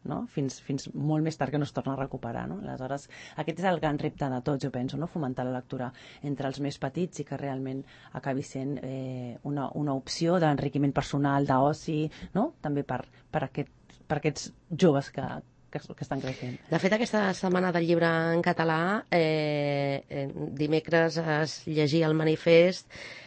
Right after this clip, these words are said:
Speaker 2: era un manifest reivindicatiu, eh, en defensa de l'escola catalana, de la literatura i la lectura en, en, en català, no? Eh,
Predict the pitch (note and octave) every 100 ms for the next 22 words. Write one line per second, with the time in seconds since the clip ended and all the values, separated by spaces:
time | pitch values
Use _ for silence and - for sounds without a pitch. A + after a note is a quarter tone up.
0 | - - D#3+ D#3 D#3 D#3 D3+ D3+ D3 C#3+
1 | C#3 - B2 D3 C#3 C3+ D3+ F3+ F3+ -
2 | E3 F3 F3 E3 E3 D3+ - F3 F#3 G#3
3 | - - - - - D3+ C#3+ D3 D3 E3
4 | D3+ D#3+ C#3 C3+ - C#3 C3+ C3+ C#3 E3
5 | E3 D#3+ D#3+ - D3 C#3+ C#3 C3+ C3 C3+
6 | C3+ C#3+ C3+ D#3+ D#3+ D#3+ D3+ D3+ D3 D3
7 | - - D#3 D3 C#3+ C#3 C#3 C#3 D3+ D3
8 | C#3+ C#3 C#3+ C#3 C#3+ C#3 C3+ C3+ B2 C3
9 | B2+ C3 C3 C#3 C#3 C#3+ C3 F3 - -
10 | - - - _ E3+ D#3+ D#3 D3 D3 C#3+
11 | C#3 C3+ C3